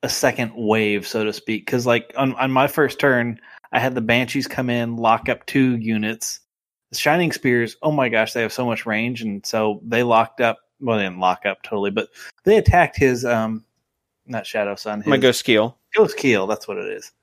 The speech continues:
Speaker 1: Uh, and so those, I had those three assaults going,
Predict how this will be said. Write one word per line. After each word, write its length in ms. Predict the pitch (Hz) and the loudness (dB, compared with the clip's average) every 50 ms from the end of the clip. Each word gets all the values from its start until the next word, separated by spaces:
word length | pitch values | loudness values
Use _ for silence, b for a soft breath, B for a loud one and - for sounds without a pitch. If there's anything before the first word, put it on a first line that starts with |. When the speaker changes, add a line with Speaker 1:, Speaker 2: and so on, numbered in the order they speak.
| _ _ _ _ _ _ _ _ _ _ _ _ | _ _ _ _ _ _ _ _ _ _ _ _
Speaker 1:
Uh, 320 | - 143 135 131 127 117 - - _ _ _ _ 147 | 0 2 2 2 2 -2 -6 -12 _ _ _ _ -2
and 180 | 151 147 127 | -2 -2 -2
so 140 | - 156 143 | 0 0 2
those, 260 | 131 147 190 208 180 | 4 6 6 6 4
I 160 | 170 - 135 135 | 4 2 0 2
had 220 | 139 160 151 147 | 2 2 2 4
those 180 | 147 151 147 - | 4 2 2 0
three 180 | - 156 147 | 0 0 0
assaults 360 | 131 - - 151 151 143 - | 0 2 2 2 2 2 0
going, 480 | - 143 123 120 117 120 123 131 131 | 0 0 0 0 0 -2 -4 -6 -10